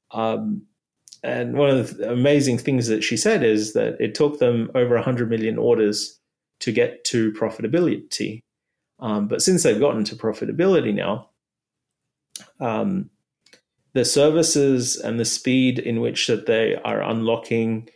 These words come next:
things for people like myself, a C P G professional doing performance advertising, is incredible.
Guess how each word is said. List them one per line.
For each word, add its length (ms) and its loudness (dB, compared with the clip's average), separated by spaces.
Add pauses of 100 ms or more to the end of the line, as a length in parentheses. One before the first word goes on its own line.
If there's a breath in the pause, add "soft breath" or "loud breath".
(160 soft breath)
things 380 -2
for 220 0
people 360 0
like 220 -4
myself, 580 -2
a 60 -4
C 180 -4
P 100 -6
G 180 -2
professional 580 -6
doing 520 -2
performance 460 -8
advertising, 680 -4
is 100 -8
incredible. 600 -4